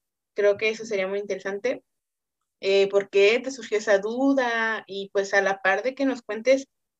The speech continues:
qué has encontrado, pues, más o menos también ir platicando contigo,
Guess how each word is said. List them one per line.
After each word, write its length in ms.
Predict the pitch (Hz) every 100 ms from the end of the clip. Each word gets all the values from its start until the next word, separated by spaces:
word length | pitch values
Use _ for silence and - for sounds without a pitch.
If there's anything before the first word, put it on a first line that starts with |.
| -
qué 100 | 220
has 140 | 220
encontrado, 800 | 247 269 269 247 220 220 233 254
pues, 200 | - 196
más 240 | 208 202 220
o 40 |
menos 340 | 220 208 208
también 380 | 208 196 190 196 _
ir 100 | - -
platicando 560 | 214 208 202 202 220
contigo, 600 | 226 302 294 269 262 285